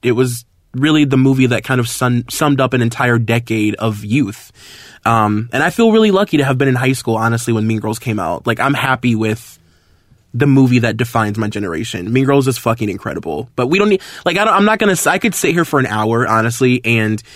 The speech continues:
go on about how incredible Mean Girls is. I could quote it. We could do all the things. But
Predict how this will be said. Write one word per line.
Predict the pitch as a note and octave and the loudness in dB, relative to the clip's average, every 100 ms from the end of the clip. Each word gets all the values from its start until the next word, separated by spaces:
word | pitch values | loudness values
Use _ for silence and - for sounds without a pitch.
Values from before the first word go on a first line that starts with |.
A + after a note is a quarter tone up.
| - - B2 | -20 -10 -2
go | C#3 B2 | 2 4
on | A#2 A#2 A#2+ B2 | 4 2 2 0
about | A#2+ A#2+ A2+ - | 0 2 2 0
how | C3 A#2 | 0 0
incredible | A2+ A#2+ A2+ A2 | 0 0 0 0
Mean | G#2+ G#2+ | -2 -2
Girls | A#2 A2+ | -2 0
is. | A#2 A#2 A2+ | 0 0 -2
I | A#2 | -4
could | A2+ | -6
quote | - C3+ B2 | -4 0 2
it. | A#2+ A2+ | 2 0
We | B2 | -2
could | B2+ B2+ | 0 0
do | D#3+ | 2
all | B2 D3 | 2 0
the | C#3+ | 0
things. | A#2+ A2+ F#2 F2 A#2+ - - - - _ - | -2 -4 -4 -8 -12 -16 -20 -20 -20 _ -4
But | C3 A#2 | 0 0